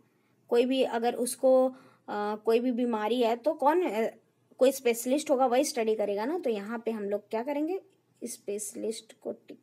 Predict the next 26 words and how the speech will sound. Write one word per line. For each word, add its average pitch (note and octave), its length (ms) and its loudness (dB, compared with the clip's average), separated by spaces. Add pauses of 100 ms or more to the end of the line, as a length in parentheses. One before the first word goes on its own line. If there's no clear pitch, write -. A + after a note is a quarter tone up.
करेंगे A3 320 -8
और - 100 -6
यहाँ - 140 -14
पे A3+ 140 -14
specialist - 680 -16
लिखेंगे। - 1080 -20
Then A#3 340 0
next, - 240 -10 (760)
when C4+ 200 2
doctor A#3 400 0
केली A3 560 -2 (420)
entered C4+ 460 4
the C4 120 -4
hospital G#3+ 680 0 (320)
room, G#3+ 260 -2 (400)
he C4+ 240 4 (1300)
forgot A#3 520 6 (260)
or A#3 100 6
recognized A3+ 640 2
the A3+ 220 2
woman A3 320 0
who A3+ 200 0
had G#3 300 0
the G#3 100 0 (120)
help F3+ 200 -8
him। F#3+ 160 -14